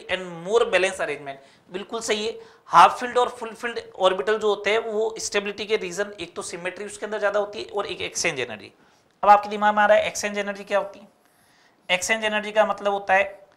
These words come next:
सेम स्पिन के इलेक्ट्रॉन, पैरेलल स्पिन के इलेक्ट्रॉन अपनी पोजीशन एक्सचेंज करते हैं,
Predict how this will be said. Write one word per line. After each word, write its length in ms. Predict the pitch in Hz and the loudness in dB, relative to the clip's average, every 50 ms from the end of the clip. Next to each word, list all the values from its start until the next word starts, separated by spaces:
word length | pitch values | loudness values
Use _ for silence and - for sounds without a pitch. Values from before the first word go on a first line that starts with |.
| _ _ _ _ _ _ | _ _ _ _ _ _
सेम 440 | - - - - 233 247 247 240 240 | -12 -10 -4 -2 0 -2 -2 -2 -6
स्पिन 320 | 208 - - - 208 202 196 | -10 -10 -10 -10 -12 -12 -8
के 140 | - 202 190 | -6 -6 -6
इलेक्ट्रॉन, 440 | 156 147 139 - - - - 117 110 - _ _ _ _ | -4 -6 -8 -8 -10 -12 -14 -16 -16 -18 _ _ _ _
पैरेलल 380 | 175 170 185 208 220 226 220 - 185 | 0 0 2 0 0 -2 -4 -6 -8
स्पिन 280 | 175 - - 202 190 | -10 -10 -10 -14 -10
के 120 | 185 208 190 | -6 -6 -4
इलेक्ट्रॉन 340 | 165 165 165 - 196 196 202 - 185 | -2 -4 -4 -4 -4 -6 -4 -4 -6
अपनी 240 | 170 - 185 196 185 | -6 -6 -8 -12 -12
पोजीशन 480 | - - 160 160 190 190 - - - | -10 -12 -10 -8 -6 -4 -2 -2 -2
एक्सचेंज 420 | 190 180 - - - 190 185 180 - | -4 -6 -8 -6 -6 -6 -8 -8 -10
करते 320 | - 143 107 - - - | -10 -12 -12 -12 -14 -18
हैं, 120 | - - | -20 -20